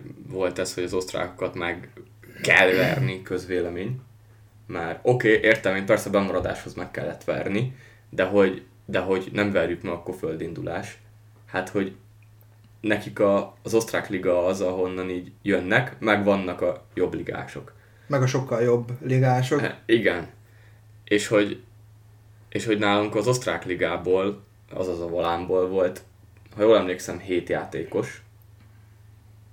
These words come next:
Speaker 1: És a top ligákból kettő. A többi meg, hát, ugye volt egy, egy N C A A,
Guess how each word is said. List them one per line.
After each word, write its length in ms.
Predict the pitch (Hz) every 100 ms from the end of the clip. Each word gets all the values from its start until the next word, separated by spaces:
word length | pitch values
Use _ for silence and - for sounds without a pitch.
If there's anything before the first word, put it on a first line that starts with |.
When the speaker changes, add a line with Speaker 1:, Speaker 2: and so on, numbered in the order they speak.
| - - - - - - - - - - - -
Speaker 1:
És 240 | 92 -
a 60 | 101
top 200 | 107 -
ligákból 540 | 95 87 85 - 87
kettő. 600 | 82 78 - 123 151 - - - - - - - - - - - - - - - - -
A 280 | 92 101 -
többi 380 | 123 104 98 98
meg, 240 | 92 92
hát, 340 | 104 98 - - - - - -
ugye 460 | 98 98 90 92 - -
volt 360 | 120 101 95 -
egy, 280 | 76 - -
egy 300 | 85 82 80
N 120 | 104
C 220 | 113 123 98
A 40 |
A, 220 | 95 92